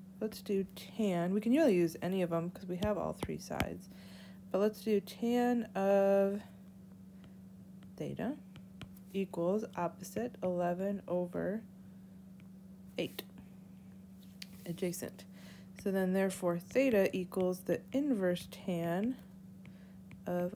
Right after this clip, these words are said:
eleven eighths. And when you do that, you're gonna get fifty-three point nine seven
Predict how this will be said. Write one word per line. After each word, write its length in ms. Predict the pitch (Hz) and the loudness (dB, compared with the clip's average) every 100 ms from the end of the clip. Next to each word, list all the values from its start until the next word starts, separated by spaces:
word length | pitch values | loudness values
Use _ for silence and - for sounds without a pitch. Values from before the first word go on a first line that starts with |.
| 190 | -2
eleven 640 | 202 185 160 165 170 180 190 - - - - | -2 0 0 0 -2 -2 -6 -12 -16 -16 -2
eighths. 460 | 247 269 - - - - - - - - - - - - - - - | 0 0 -4 -10 -10 -14 -16 -16 -18 -16 -16 -16 -16 -16 -16 -12 -4
And 80 | 196 | 0
when 140 | 196 | 2
you 80 | 185 | 2
do 160 | 175 185 | 2 4
that, 460 | 254 262 262 - - - - - - - - - - - - | 6 6 4 -4 -12 -16 -16 -16 -16 -16 -16 -16 -16 -14 -4
you're 140 | 214 | 2
gonna 160 | 208 208 | 4 6
get 260 | 196 - - | 6 4 4
fifty-three 720 | 269 262 240 220 240 226 220 | 2 4 2 2 2 4 2
point 340 | - 208 180 | 0 0 2
nine 380 | 202 226 226 226 | 4 6 6 4
seven 560 | - 196 196 202 202 | 4 4 6 4 2